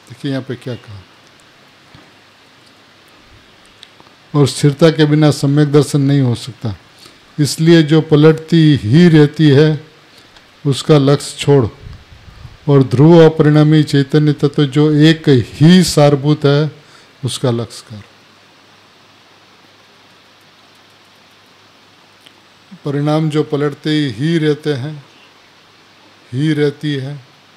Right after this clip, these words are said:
उसका लक्ष्य छोड़, और ध्रुव अपरिणामी चैतन्य तत्व जो एक ही सारभूत है उसका लक्ष्य कर।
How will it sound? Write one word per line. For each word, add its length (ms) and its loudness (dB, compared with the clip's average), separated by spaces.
उसका 300 -10
लक्ष्य 340 -12
छोड़, 200 -16
और 180 -6
ध्रुव 280 -4
अपरिणामी 600 -4
चैतन्य 500 -8
तत्व 260 -10
जो 220 -8
एक 320 -8
ही 260 -8
सारभूत 600 -8
है 240 -10
उसका 280 -10
लक्ष्य 400 -12
कर। 120 -16